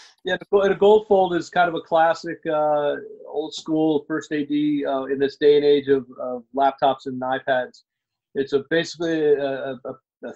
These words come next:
thick piece of leather that folds over, um,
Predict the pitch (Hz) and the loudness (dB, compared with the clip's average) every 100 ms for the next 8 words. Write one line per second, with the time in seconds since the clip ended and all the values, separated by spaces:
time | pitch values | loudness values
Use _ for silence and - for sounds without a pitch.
0 | _ 123 - 180 - 139 143 147 139 135 | _ -8 -6 -12 -6 -4 2 4 4 0
1 | 131 - 151 151 147 139 143 139 139 135 | -2 -6 0 2 2 2 4 4 4 2
2 | 127 131 127 120 123 | 0 -6 -6 -8 -14